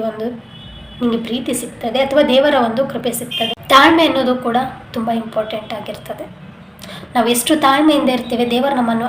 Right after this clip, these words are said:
ಅಷ್ಟು ಪರೀಕ್ಷೆ ಮಾಡ್ತಾ ಇರ್ತಾರೆ. ಪ್ರತಿ ಬಾರಿ ಕೂಡ ನಮ್ಮನ್ನು ದೇವರು ಸೋಲಿಸ್ತಾ ಇದ್ದಾರೆ ಅಂದ್ರೆ ದೇವರು ನಮ್ಮನ್ನು ನೋಡ್ತಾ ಇದ್ದಾರೆ. ನೀನು ಎಷ್ಟರ ಮಟ್ಟಿಗೆ,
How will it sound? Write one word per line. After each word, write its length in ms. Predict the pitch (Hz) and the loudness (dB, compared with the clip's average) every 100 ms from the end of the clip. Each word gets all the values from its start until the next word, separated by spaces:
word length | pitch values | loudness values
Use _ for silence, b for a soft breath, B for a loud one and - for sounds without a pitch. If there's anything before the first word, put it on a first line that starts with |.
| 233 | -2
ಅಷ್ಟು 200 | - 330 | -2 0
ಪರೀಕ್ಷೆ 360 | 311 247 - 277 226 | 0 0 0 -2 -4
ಮಾಡ್ತಾ 280 | 220 - 233 | -4 -4 -4
ಇರ್ತಾರೆ. 320 | 226 - 226 233 B B B - | -4 -6 -8 -10 B B B 2
ಪ್ರತಿ 260 | 277 285 | 4 4
ಬಾರಿ 320 | 277 277 330 349 | 4 4 4 4
ಕೂಡ 120 | 311 285 269 | 4 4 4
ನಮ್ಮನ್ನು 280 | 262 262 247 | 2 0 0
ದೇವರು 300 | 269 269 240 - | 2 2 0 0
ಸೋಲಿಸ್ತಾ 400 | 269 294 - 254 | 0 0 -2 -2
ಇದ್ದಾರೆ 200 | 240 240 | 2 2
ಅಂದ್ರೆ 200 | 233 240 247 | 2 2 4
ದೇವರು 260 | 262 277 262 | 4 4 2
ನಮ್ಮನ್ನು 280 | 240 233 226 214 | 2 0 0 -2
ನೋಡ್ತಾ 300 | 240 - 233 226 | -4 -4 -6 -6
ಇದ್ದಾರೆ. 260 | 226 240 - - - - - - B B B | -8 -10 -14 -18 -18 -18 -18 -20 B B B
ನೀನು 160 | 269 269 | 0 4
ಎಷ್ಟರ 340 | 269 - 381 339 | 4 6 6 6
ಮಟ್ಟಿಗೆ, 420 | 285 - 269 | 4 0 0